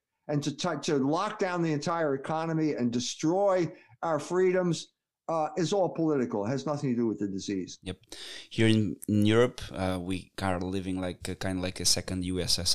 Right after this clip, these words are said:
Speaker 2: R. I don't know if you've been here for the past few years, but the Eu-, European Union has basically crashed, um, sovereignty of, ma-, of, of all the governments of, of Europe, especially smaller countries like Portugal, Spain,
Speaker 1: Right.
Speaker 2: Italy. And, um,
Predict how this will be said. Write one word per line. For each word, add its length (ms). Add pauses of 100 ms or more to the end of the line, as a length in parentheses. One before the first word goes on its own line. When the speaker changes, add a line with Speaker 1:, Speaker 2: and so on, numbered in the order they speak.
(160)
Speaker 2:
R. 20 (360)
I 40
don't 120
know 120
if 60
you've 180
been 200
here 160 (260)
for 120
the 180
past 180 (260)
few 120 (120)
years, 280
but 340
the 60
Eu-, 440
European 280 (120)
Union 160
has 280 (720)
basically 340
crashed, 500
um, 540 (220)
sovereignty 500
of, 60 (260)
ma-, 320 (120)
of, 60 (140)
of 100
all 120
the 140
governments 440
of, 80 (200)
of 60 (100)
Europe, 180 (120)
especially 500 (400)
smaller 340
countries 340
like 160
Portugal, 400 (180)
Spain, 500
Speaker 1:
Right. 200
Speaker 2:
Italy. 280 (600)
And, 400
um, 460